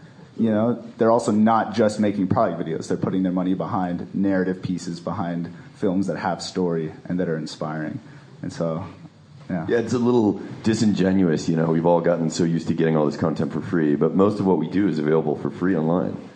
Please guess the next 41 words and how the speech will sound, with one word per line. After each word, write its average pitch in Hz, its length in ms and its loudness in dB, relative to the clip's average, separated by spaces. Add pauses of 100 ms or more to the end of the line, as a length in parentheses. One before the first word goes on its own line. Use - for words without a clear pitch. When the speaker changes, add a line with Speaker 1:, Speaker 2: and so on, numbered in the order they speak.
(420)
Speaker 2:
And 82 560 -2 (240)
I 131 60 2
Speaker 1:
And 135 80 2
it's 110 80 4
Speaker 2:
think 175 100 6
Speaker 1:
really 180 140 6
not 123 220 4
even 98 180 2
free. 117 240 4
I - 20 6
mean, 104 300 4
at 113 120 2
the 117 120 4
end 131 80 4
of 117 120 2
the 104 80 4
day, 113 140 6
like, 90 320 -2
if - 160 -2
you 110 120 6
buy 92 280 2
a 107 80 2
jacket 107 480 0
or 98 80 4
a 92 60 0
pair 101 200 2
of 92 80 0
pants, 101 480 -2 (360)
part 120 340 4
of, 120 180 -2
some 139 600 0
part 117 260 2
of 117 60 2
the 104 80 0
cost 98 560 -2 (380)
of 95 140 -2
that, 92 360 0 (320)
of 101 160 -2
that 98 400 0
product 101 520 0 (300)
goes 104 600 0